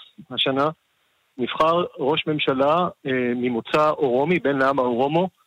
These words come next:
מוסלמי. זה אירוע חסר תקדים בהיסטוריה האתיופית. אה, עד לפני שלושה, ארבעה עשורים, האורומו, שבכלל נקראו בשם הגנאי גאלה, האור-, האומרים לא, הודרו מהפוליטיקה האתיופית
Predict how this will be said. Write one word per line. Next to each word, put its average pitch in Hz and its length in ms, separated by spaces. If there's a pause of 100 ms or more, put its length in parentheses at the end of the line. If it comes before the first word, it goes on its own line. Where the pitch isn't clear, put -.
(500)
מוסלמי. 143 560 (640)
זה 143 680 (280)
אירוע 160 480
חסר 190 520
תקדים 156 500
בהיסטוריה 127 600
האתיופית. 120 460 (360)
אה, 120 460
עד 135 80
לפני 147 480 (100)
שלושה, 147 480
ארבעה 135 240 (100)
עשורים, 143 340 (680)
האורומו, 156 560
שבכלל 120 520
נקראו 131 320
בשם 131 260
הגנאי 123 340
גאלה, 147 260 (580)
האור-, 127 260 (140)
האומרים 135 400
לא, 147 260 (340)
הודרו 139 360
מהפוליטיקה 147 880
האתיופית 139 520